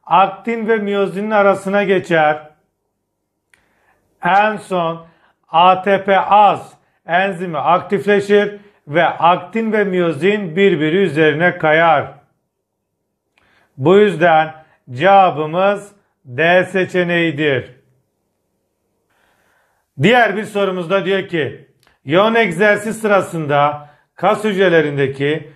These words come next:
moleküllerinin miktarı azalır. Bu moleküllerin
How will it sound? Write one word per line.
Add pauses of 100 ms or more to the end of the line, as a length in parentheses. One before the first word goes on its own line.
(180)
moleküllerinin
miktarı
azalır. (600)
Bu
moleküllerin